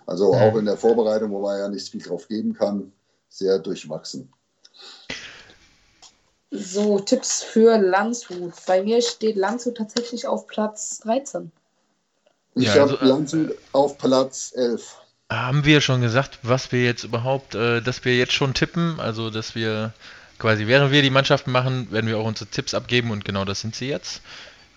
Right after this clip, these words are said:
Speaker 2: Ich weiß nicht, ob wir das schon gesagt hatten, aber,
Speaker 1: Nee.
Speaker 2: äh, dreizehn und elf,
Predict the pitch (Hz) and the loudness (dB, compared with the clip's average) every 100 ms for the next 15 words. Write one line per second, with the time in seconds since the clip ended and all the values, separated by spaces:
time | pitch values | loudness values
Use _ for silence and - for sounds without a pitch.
0 | _ - 98 101 107 101 101 98 - 101 | _ -8 -6 -4 -4 -6 -6 -6 -6 -6
1 | 92 104 - 98 120 147 196 _ - - | -4 -6 -6 -8 -6 -6 -6 _ -20 -4
2 | 101 110 113 113 123 127 104 101 - _ | -2 0 0 2 2 2 -2 -6 -10 _
3 | _ _ _ _ - 113 151 - 160 131 | _ _ _ _ 2 2 4 0 -2 -2
4 | 135 117 170 226 - | -2 0 0 0 -10